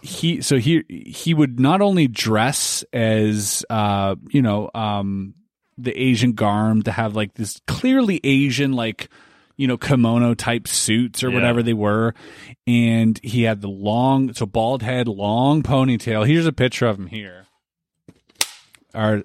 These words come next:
Speaker 1: Arthur, Chung Ling Soo. Uh, exactly how you think it's spelled.
Speaker 2: <laughs>
Speaker 1: Um,
Speaker 2: Very fanatical man.
Speaker 1: yeah. And, uh, and then so,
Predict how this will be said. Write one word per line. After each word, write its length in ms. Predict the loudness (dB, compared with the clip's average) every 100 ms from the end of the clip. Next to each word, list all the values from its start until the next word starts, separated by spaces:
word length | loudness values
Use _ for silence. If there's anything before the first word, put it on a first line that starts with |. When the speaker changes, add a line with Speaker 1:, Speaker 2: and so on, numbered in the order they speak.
| -2
Speaker 1:
Arthur, 320 | 0 0 -2
Chung 380 | -4 -2 2 2
Ling 220 | 2 2
Soo. 340 | 0 0 0 -2 _ _ -20 -20 _ -10
Uh, 160 | -4 -4
exactly 500 | -2 0 0 0 0
how 60 | 2
you 120 | 2
think 160 | 0
it's 100 | -2
spelled. 340 | -4 -4 -4 -8 -6
Speaker 2:
<laughs> 120 | -4 0
Speaker 1:
Um, 600 | 2 2 2 2 0 -4 -10 -18 _
Speaker 2:
Very 200 | -4 -4
fanatical 480 | -4 -6 -6 -8 -4
man. 220 | 0 2
Speaker 1:
yeah. 300 | 2 2 0 -2 -12 -20 -20 _
And, 400 | 0 2 4 4
uh, 400 | 2 2 -2 -4 -10 -4
and 180 | 0 2
then 140 | 2
so, 320 | 2 2 0